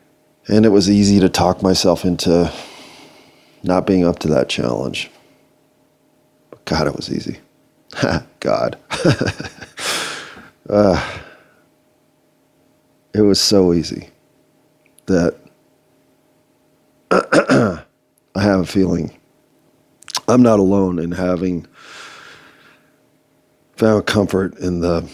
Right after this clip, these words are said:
false blanket of delusional <clears throat> thought that nihilism offers, none of which I think is ultimately sustainable. I mean,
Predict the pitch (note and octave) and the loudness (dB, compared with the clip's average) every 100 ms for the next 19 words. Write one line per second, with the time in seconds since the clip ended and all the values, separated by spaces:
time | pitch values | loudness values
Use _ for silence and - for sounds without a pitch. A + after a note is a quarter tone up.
0 | - _ _ _ F#2 F2+ D#2 - F#2 F#2 | -20 _ _ _ 2 2 0 0 2 2
1 | G2 E2+ - F2+ E2+ D2+ - - _ - | 2 -2 0 0 0 -2 -12 -20 _ 0
2 | G#2+ A2+ A2 G2+ F2 F2+ - _ _ - | 2 4 4 4 4 2 -2 _ _ 0
3 | A#3 - D#3+ B2+ A2 - G2+ E2+ - F2+ | 0 2 2 2 -2 2 2 2 0 -4
4 | E2 _ - F2+ F2 D#2+ D#2 D#2 D2+ D2+ | -4 _ -4 0 2 2 0 -2 -2 -2
5 | D#2 D2+ - _ _ _ _ _ _ _ | -4 -6 -10 _ _ _ _ _ _ _
6 | _ _ _ _ _ - - - - _ | _ _ _ _ _ -20 -20 -20 -20 _
7 | _ _ _ A#2 A#2 A2 F2 F2+ - - | _ _ _ 2 4 4 2 0 0 0
8 | F2+ F2+ - D#2 - - - - - - | 0 0 -4 -4 -6 -10 -20 -20 -20 -20
9 | - - - - - _ _ _ _ - | -20 -20 -20 -20 -20 _ _ _ _ -2
10 | G2+ G2+ D#2+ D#2 D#2+ D#2 D#2+ - _ _ | 0 2 0 0 -2 -4 -6 -20 _ _
11 | - _ _ _ - - - F#2 F2 E2 | -20 _ _ _ -20 -4 0 0 2 2
12 | D2 C#2+ D2+ E2 - _ _ - _ _ | 2 0 -2 -4 -20 _ _ -20 _ _
13 | _ _ _ _ _ - F2 D#2 - | _ _ _ _ _ -4 0 0 -4